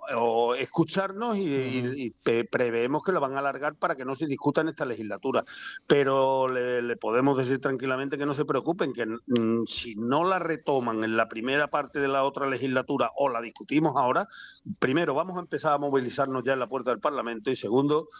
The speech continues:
Speaker 1: eh, le vamos a presentar otras sesenta mil firmas o más, o cien o ciento cincuenta, las que necesiten cuando, cuando pasen las elecciones,
Speaker 2: Ujú.
Speaker 1: sea el gobierno que sea.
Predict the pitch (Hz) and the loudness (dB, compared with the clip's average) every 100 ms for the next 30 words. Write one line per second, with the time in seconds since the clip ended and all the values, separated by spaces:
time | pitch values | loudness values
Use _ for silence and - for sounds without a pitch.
0 | - - _ 131 120 117 110 113 117 127 | -18 -20 _ 2 4 4 2 2 0 0
1 | 139 143 131 123 139 135 135 113 - 120 | -2 -4 -10 -2 0 0 -2 -6 -6 -4
2 | 117 120 120 127 139 156 117 117 202 - | -2 -2 -2 2 2 2 0 0 0 -2
3 | 113 123 156 196 214 175 156 151 160 160 | -10 -4 0 0 0 -2 -4 -4 0 0
4 | 196 233 156 131 - 120 123 120 127 170 | 0 0 0 -2 -4 -6 -6 -4 -2 0
5 | 139 110 - - - - - 131 113 - | 0 -4 -6 -10 -10 -8 0 0 2 2
6 | 139 131 123 120 110 127 113 110 127 143 | 2 2 0 0 2 0 0 0 -2 0
7 | 135 107 90 143 170 113 - 120 107 135 | -2 -4 -4 2 2 0 -6 -4 -2 0
8 | 247 294 156 123 123 131 117 113 104 101 | 0 0 -2 0 2 2 0 -2 -4 -4